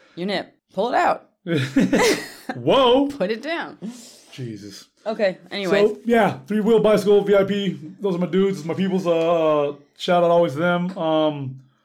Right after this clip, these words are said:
Speaker 2: also, shout out to NordVPN for making us affiliates. That was awesome.
Speaker 1: I guess I don't really know how, like, what that means.
Speaker 2: Me neither. But if someone, like, goes through our thing and stuff, we get monies for it.
Speaker 1: Right.
Speaker 2: Yeah.
Speaker 1: Kinda like the Amazon
Speaker 2: Yeah.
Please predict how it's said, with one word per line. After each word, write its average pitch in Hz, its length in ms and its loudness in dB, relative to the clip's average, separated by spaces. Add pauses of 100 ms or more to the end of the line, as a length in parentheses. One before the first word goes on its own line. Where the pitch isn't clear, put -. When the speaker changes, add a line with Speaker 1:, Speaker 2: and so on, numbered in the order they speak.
(160)
Speaker 2:
also, 285 460 0
shout 254 280 2
out 254 100 0
to 247 40 -4
NordVPN 240 580 0
for 190 60 -6
making 180 220 -2
us 175 80 -6
affiliates. 185 480 -2 (100)
That 156 80 -6
was 147 100 -2
awesome. 131 360 -4 (440)
Speaker 1:
I 185 120 -14
guess 165 260 -16
I 170 140 -12
don't 180 180 -10
really 156 220 -14
know 151 240 -14
how, 143 360 -16
like, 135 160 -20
what 147 120 -16
that 135 160 -14
means. 143 400 -18 (180)
Speaker 2:
Me 165 160 -6
neither. 175 300 -2 (180)
But 147 140 0
if 143 60 -4
someone, 180 240 0
like, 160 180 0
goes 160 180 -2
through 170 120 0
our 143 40 0
thing 190 420 -4
and 143 120 -12
stuff, 202 340 -2
we 165 60 -4
get 160 160 -2
monies 151 320 -6
for 127 240 -8
it. 139 60 -18 (280)
Speaker 1:
Right. 254 280 -10 (140)
Speaker 2:
Yeah. 139 260 -2 (280)
Speaker 1:
Kinda 240 340 -4
like 233 180 -2
the 214 80 -6
Amazon 190 880 -10 (180)
Speaker 2:
Yeah. 220 240 -6